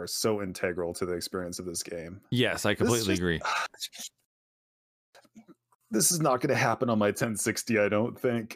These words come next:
Speaker 1: <laughs>
Speaker 2: No,
Speaker 1: I
Speaker 2: that,
Speaker 1: mean
Speaker 2: yeah, it is a beast to run for sure.
Speaker 1: Yeah, probably on the splitting.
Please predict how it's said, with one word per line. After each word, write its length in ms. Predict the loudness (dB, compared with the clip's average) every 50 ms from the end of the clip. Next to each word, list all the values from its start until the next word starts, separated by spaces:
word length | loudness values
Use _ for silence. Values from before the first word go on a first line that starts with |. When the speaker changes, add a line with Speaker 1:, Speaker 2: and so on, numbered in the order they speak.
| 0 2
Speaker 1:
<laughs> 120 | 2 2 4
Speaker 2:
No, 560 | 2 4 4 4 4 4 4 4 4 4 4
Speaker 1:
I 80 | 4
Speaker 2:
that, 280 | 4 4 4 2 0 -2
Speaker 1:
mean 20 | -4
Speaker 2:
yeah, 220 | 0 2 4 4 4 4
it 160 | 2 4 4
is 160 | 4 2 2
a 40 | 0
beast 380 | 0 2 0 0 2 0 0 0
to 100 | 2 2
run 320 | 4 4 4 4 2 0 -2
for 200 | -2 0 0 0
sure. 380 | 2 0 0 0 -2 -4 -8 -12 -16 -20 _ _ _ _ _ _ _ _ _ _ _ _ _ -10
Speaker 1:
Yeah, 400 | -6 -2 0 2 2 2 2 0 0
probably 260 | 0 2 2 2 2
on 80 | 0 -2
the 80 | -2
splitting. 600 | -4 -6 -8 -6 -2 -2 0 0 0 -2 -4 -8